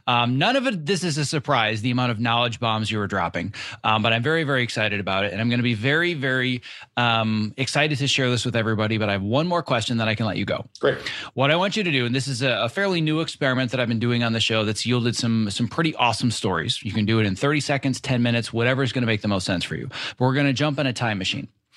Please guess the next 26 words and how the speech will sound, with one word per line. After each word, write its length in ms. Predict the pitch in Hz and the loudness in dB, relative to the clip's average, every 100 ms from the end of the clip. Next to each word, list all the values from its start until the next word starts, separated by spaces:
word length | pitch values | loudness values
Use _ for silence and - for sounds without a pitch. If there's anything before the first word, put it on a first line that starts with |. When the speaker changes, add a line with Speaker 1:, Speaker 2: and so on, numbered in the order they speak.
| - - - | -12 -12 -2
Speaker 1:
And 120 | 131 | 2
I 80 | 127 | 4
want 240 | 147 160 | 2 2
you 60 | 165 | 2
to, 160 | 143 | 2
to 220 | 123 - 139 | 0 0 2
imagine 500 | 127 123 147 156 196 | 2 2 2 0 0
the 80 | |
moment, 440 | 185 139 117 117 123 - - | 0 0 0 -4 -6 -18 -4
and 100 | 117 | 0
I 80 | 139 | 2
don't 120 | 147 | 2
know 140 | 143 | 2
exactly 500 | 120 110 135 135 165 | 0 0 0 2 0
where 160 | 156 156 | 2 2
it 80 | 156 | 0
is 100 | 139 | 0
in 80 | |
the 100 | 147 | 0
trajectory 600 | 143 - 131 131 - 139 | -2 -2 0 0 0 0
of 80 | 127 | 2
your 120 | 120 | 2
career, 480 | 117 135 113 87 95 - - - - | 0 0 2 0 -2 -8 -20 -18 -12
but 400 | 120 139 127 - 135 | 0 2 2 -2 -2
it's 240 | 131 - | -4 -2
m-, 200 | 131 135 | -4 -4